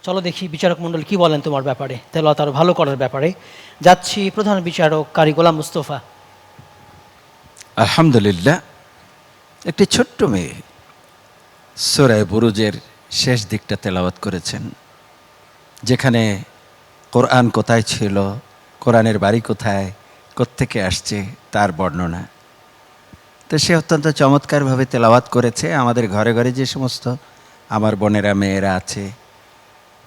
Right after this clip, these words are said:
Speaker 2: তো তারাও এরকম সুন্দর করে কোরআন শিখবে। তো তাকে আমি অনুরোধ করব যে যখন নাকি কোরআনের বিশেষ আয়াত, সূরা বুরুজ কিন্তু কোরআনের বিশেষ সূরা, বিশেষ আয়াত, এবং তুমি বিশেষ অংশটুকুই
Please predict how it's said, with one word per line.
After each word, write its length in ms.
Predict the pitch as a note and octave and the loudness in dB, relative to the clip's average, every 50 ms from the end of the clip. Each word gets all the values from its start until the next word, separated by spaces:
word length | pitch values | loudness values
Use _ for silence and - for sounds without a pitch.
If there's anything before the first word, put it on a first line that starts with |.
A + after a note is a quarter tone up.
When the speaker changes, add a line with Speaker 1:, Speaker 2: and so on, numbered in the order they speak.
| _ | _
Speaker 2:
তো 280 | - A#2 A2 G#2+ G#2+ G#2 - | 2 2 4 4 2 2 2
তারাও 340 | - G#2+ G2+ A2 B2 C3+ C3 | 2 2 4 4 4 4 4
এরকম 280 | B2+ B2+ A#2+ - A#2 A2+ | 4 2 0 -2 -4 -4
সুন্দর 360 | - - B2+ B2 A#2 A2+ G#2+ | -2 -2 0 0 0 -2 -4
করে 200 | - A#2+ A2+ G#2+ | -4 -2 -4 -4
কোরআন 320 | - - A2 G#2 G2 G2 | -4 -2 -2 -2 -2 -2
শিখবে। 460 | G2 - - G2+ F#2 F2 - - - E4+ - _ _ _ _ _ _ _ _ _ _ _ _ - | -4 -6 -8 -10 -12 -10 -10 -10 -10 -10 -12 _ _ _ _ _ _ _ _ _ _ _ _ 0
তো 240 | - C#3+ D3 D3 D3 | 2 4 6 6 4
তাকে 320 | C#3+ - E3+ D#3+ - F3 | 4 4 4 4 4 2
আমি 160 | F3 F3 F3+ F3 | 2 2 2 2
অনুরোধ 360 | E3+ E3 F3+ F3+ F3+ E3 E3+ | 2 2 2 0 -2 -2 -4
করব 380 | - D#3+ D3 C#3 C#3 D3 E3 - - - - _ _ - _ _ _ _ _ _ - | -2 -2 -2 -2 -2 -2 -4 -4 -8 -16 -20 _ _ -20 _ _ _ _ _ _ -10
যে 420 | A#2 B2 A#2+ A2+ A2+ A2+ A2+ A2 - - C3 B2+ A2+ | -6 -4 -4 -2 -2 -4 -4 -6 -8 -8 -8 -4 0
যখন 280 | A2+ B2 A#2+ - F#3 G3 | 0 0 0 0 0 -2
নাকি 520 | G3 F#3+ F#3 - - F3+ F3 F3 F3+ F3+ - - _ - | -2 -2 -4 -6 -6 -6 -4 -4 -6 -8 -10 -16 _ -4
কোরআনের 400 | - D#3 E3 D#3+ D#3 D#3+ D3+ D3 | 0 2 2 4 4 4 4 4
বিশেষ 480 | B2+ D#3+ G3 F3+ - A3 G3+ - B2+ | 2 0 0 0 2 2 0 0 -2
আয়াত, 600 | C#3+ A2 G2+ - - - - _ _ _ _ - - - - - _ _ _ _ _ _ - | -2 -2 -4 -6 -8 -12 -14 _ _ _ _ -20 -20 -20 -20 -20 _ _ _ _ _ _ -14
সূরা 360 | - - - F3+ F3+ G3 G3 | -10 -6 -2 0 2 4 4
বুরুজ 320 | E3+ D#3+ F#3 G#3+ A3+ - - | 4 4 2 2 0 -2 -4
কিন্তু 220 | - G#3 G3+ G#3 | -6 -6 -6 -6
কোরআনের 420 | - - G3+ G3+ G#3 G#3+ G#3+ F#3 C#3 | -4 -2 0 0 0 0 -2 -6 -8
বিশেষ 500 | A#2+ C3+ G3+ A3 G3+ A#3 B3 A3 F#3 - | -8 -6 -4 -2 -2 -2 -2 -4 -6 -6
সূরা, 300 | - G3 G#3 A3 A3 - - - - - _ _ _ _ - | -6 -4 -4 -4 -4 -6 -10 -20 -20 -20 _ _ _ _ -10
বিশেষ 520 | D#3+ F3+ B3 C4+ B3+ - B3 A3+ - - | -6 -2 -2 0 0 0 -2 -2 -2 -2
আয়াত, 300 | C3+ A#2 - - G2+ - - - - | -4 -4 -6 -6 -8 -12 -12 -6 -2
এবং 260 | D#3+ E3 F#3 G3 F3+ - | 0 0 0 0 -2 0
তুমি 200 | G#3 A3 A3 G3 | 0 0 0 0
বিশেষ 380 | G3 A3+ G#3 A#3+ B3+ A#3 A3+ | 0 -2 0 0 0 0 0
অংশটুকুই 540 | A#3 A3+ G3+ - G3 F3+ - E3 D3+ D#3 C#3+ | 0 0 0 0 -2 -4 -4 -4 -4 -4 -4